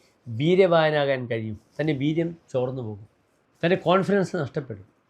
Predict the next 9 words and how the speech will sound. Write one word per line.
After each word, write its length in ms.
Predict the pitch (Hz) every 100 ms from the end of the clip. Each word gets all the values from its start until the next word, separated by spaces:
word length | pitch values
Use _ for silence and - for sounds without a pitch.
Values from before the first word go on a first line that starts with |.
| _ _ -
പക്ഷെ 140 | 143 160
എന്തോ 180 | 160 196
ഒരു 100 | 190
ഭാഗ്യത്തിന് 640 | 135 147 151 147 143 123 110 _ _
ഈ 80 | 151
ശനി 300 | 170 156 147 147 - _ _
വ്യാഴക്ഷേത്രത്തിലാണെന്ന് 1200 | 123 123 131 185 175 180 160 147 135 135 123 117
അറിയുക. 260 | 101 98 90 _ _ _ _ -
വ്യാഴക്ഷേത്രത്തിലായതുകൊണ്ട് 1300 | 123 160 165 - 147 143 135 120 120 120 113 107